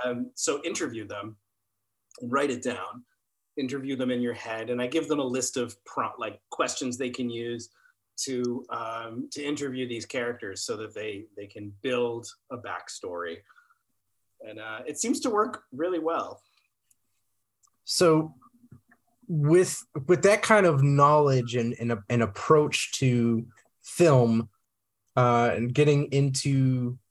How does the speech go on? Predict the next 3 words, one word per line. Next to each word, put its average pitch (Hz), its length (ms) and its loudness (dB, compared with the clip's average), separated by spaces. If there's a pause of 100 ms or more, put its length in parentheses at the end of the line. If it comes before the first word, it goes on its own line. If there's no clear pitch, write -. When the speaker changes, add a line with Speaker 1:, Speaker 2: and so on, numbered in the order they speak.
Speaker 2:
Poor 143 240 4
Glenna, 131 520 2 (880)
what, 151 760 2